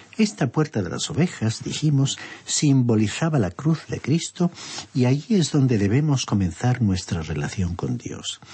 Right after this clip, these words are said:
Tenemos que ir a ese lugar. Él nos encuentra en la cruz. Ese es el único lugar donde Dios puede reunirse con el mundo. El Señor Jesucristo lo expresó con toda claridad cuando dijo: "Yo soy el camino y la verdad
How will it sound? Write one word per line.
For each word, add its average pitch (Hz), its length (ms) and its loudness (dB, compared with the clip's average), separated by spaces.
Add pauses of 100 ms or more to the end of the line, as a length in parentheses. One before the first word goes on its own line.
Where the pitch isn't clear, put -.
(140)
Tenemos 185 440 4
que - 160 -2
ir 120 240 4
a 80 80 -6
ese 92 240 -2
lugar. 78 400 -2 (500)
Él 165 240 2
nos 127 220 2
encuentra 98 680 0
en 69 120 -6
la - 100 -6
cruz. - 460 -12 (120)
Ese 170 380 2
es 123 160 2
el 110 220 6
único 208 340 4
lugar 113 300 4
donde 101 260 2
Dios 113 380 2
puede 107 240 2
reunirse 92 560 0
con 76 160 -4
el 65 120 -4
mundo. - 440 -8 (640)
El 151 140 0
Señor 202 280 4
Jesucristo - 600 0
lo 104 120 4
expresó - 580 0
con 110 200 2
toda 185 260 2
claridad 101 600 -2
cuando 87 260 -2
dijo: 135 400 0 (500)
"Yo 131 300 2
soy 131 340 2
el 104 200 2
camino 180 600 2
y 120 140 4
la 92 160 0
verdad 78 500 -4